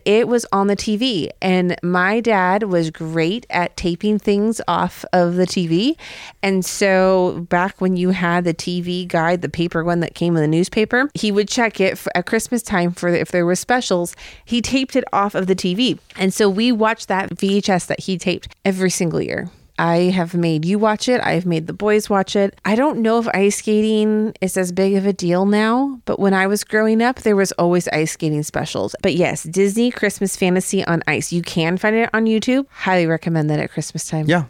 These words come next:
Speaker 2: this was in the, in the nineties. So this was at the height of when figure skating, I feel like, was really at, at the height of its popularity. I mean, Nancy
Speaker 1: Yep.
Speaker 2: Kerrigan's in it.
Speaker 1: Yep.
Speaker 2: As a name that even I know as, as
Speaker 1: And,
Speaker 2: someone that's
Speaker 1: uh,
Speaker 2: not.
Speaker 1: is it Kurt Browning, Scott Hamilton, Brian Bottano,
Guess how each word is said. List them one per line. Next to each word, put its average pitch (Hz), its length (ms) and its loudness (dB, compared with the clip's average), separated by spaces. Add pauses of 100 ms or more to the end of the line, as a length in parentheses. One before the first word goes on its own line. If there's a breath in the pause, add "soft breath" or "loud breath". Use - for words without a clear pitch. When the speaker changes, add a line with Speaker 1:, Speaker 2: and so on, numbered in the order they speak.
Speaker 2:
this 151 180 0
was 185 160 2
in 160 160 4
the, 127 460 2
in 170 180 4
the 160 80 6
nineties. 135 440 2
So 117 60 -2
this 139 200 2
was 135 160 0
at 113 80 -2
the 104 120 2
height 135 360 0
of 113 420 -6 (220)
when 113 160 0
figure 120 240 -2
skating, 104 280 0
I 92 60 -2
feel 131 160 0
like, 98 100 0
was 92 200 -6
really 123 380 2
at, 98 80 -2 (180)
at - 180 -4
the 113 80 -2
height 113 140 -2
of 104 80 0
its - 100 -10
popularity. 107 500 -2
I 95 60 -2
mean, 127 100 4
Nancy 143 260 2
Speaker 1:
Yep. - 40 -10
Speaker 2:
Kerrigan's 120 420 0
in 82 120 -6
it. 65 240 -12
Speaker 1:
Yep. 208 240 0 (320 soft breath)
Speaker 2:
As 120 120 0
a 123 60 2
name 127 240 4
that 120 280 0
even 160 260 4
I 170 180 4
know 104 320 0 (420 loud breath)
as, 139 160 2
as 208 160 4
Speaker 1:
And, 190 60 4
Speaker 2:
someone 135 200 2
that's 165 220 2
Speaker 1:
uh, 156 60 4
Speaker 2:
not. 127 180 0 (200)
Speaker 1:
is 170 120 -4
it 127 80 -2
Kurt - 280 -4
Browning, 220 480 2 (340 loud breath)
Scott - 480 -4
Hamilton, 175 840 -4
Brian 185 440 0
Bottano, 180 800 -2